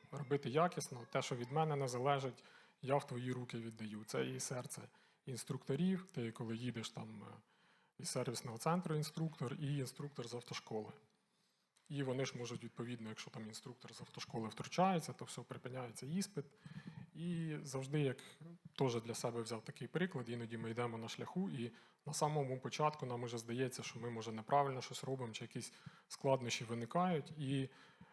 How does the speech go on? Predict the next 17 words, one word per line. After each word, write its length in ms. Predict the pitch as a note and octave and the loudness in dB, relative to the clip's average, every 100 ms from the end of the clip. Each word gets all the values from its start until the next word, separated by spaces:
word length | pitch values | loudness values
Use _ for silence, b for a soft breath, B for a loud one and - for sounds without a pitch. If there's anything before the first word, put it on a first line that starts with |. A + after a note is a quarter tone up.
| - | -12
е, 220 | C#3 A#2+ A#2 | -6 -6 -4
я 200 | A#2+ C#3+ | 2 4
тут 160 | C#3 A#2+ | 4 0
ще 140 | B2+ | 2
не 100 | B2 | 4
виїхавши 560 | B2+ C3+ A#2+ A#2+ - A#2+ | 6 4 4 -2 -4 -2
з 40 | |
сервісного 460 | - C3 B2+ - A#2+ | 2 2 2 0 4
центру, 360 | D#3 F3 C#3 | 6 6 4
в 40 | A#2 | 2
мене 180 | B2 | 2
вже 180 | A#2+ A#2+ | 2 0
дві 180 | A#2+ B2 | 0 0
помилки 460 | B2 A#2 G#2 G2+ G#2+ | 0 2 0 -2 -10
було. 240 | G#2+ A2 | -10 -10
Допускається 680 | - - - C3+ C3 B2+ - | -10 -8 -2 0 0 -2 -4
три, 380 | - E3+ F#3 | 2 4 4